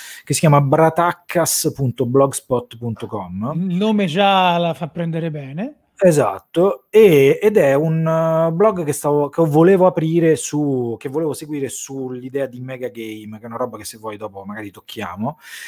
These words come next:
Speaker 1: Però ci
Speaker 2: Certo.
Speaker 1: sono delle foto fatte, Shadow of the Beast, eh, da un monitor C R T,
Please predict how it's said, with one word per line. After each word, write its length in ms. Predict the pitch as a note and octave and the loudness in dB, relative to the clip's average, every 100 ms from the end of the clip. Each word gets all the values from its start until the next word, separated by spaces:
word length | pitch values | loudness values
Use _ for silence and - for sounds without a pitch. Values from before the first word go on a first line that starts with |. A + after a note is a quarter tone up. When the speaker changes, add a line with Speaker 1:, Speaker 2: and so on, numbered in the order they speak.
| - | -16
Speaker 1:
Però 200 | D3 G3+ | 0 2
ci 60 | G#3 | 2
Speaker 2:
Certo. 140 | E3+ | 4
Speaker 1:
sono 120 | E3+ D3+ | 4 6
delle 220 | D#3+ E3 | 6 6
foto 420 | F#3+ G3+ G3+ F3+ | 6 4 6 2
fatte, 460 | - C#3+ B2+ - B2+ | 2 0 0 -4 -4
Shadow 240 | E3 D3+ | -2 -2
of 60 | C#3 | -2
the 100 | C#3+ | -4
Beast, 480 | D3+ D#3 - - | -4 -4 -4 -4
eh, 1000 | D3+ D3 - - C#3 C3+ B2+ B2 A#2+ A#2 A2+ | -2 -2 -6 -6 0 0 0 -2 -4 -4 -6
da 120 | B2 | -4
un 100 | B2 | -4
monitor 340 | C3+ C3 A#2 A2+ | -2 -4 -4 -6
C 220 | - A#2+ | -6 -6
R 140 | A2+ - | -8 -12
T, 360 | G#2 G2 A2+ | -16 -16 -16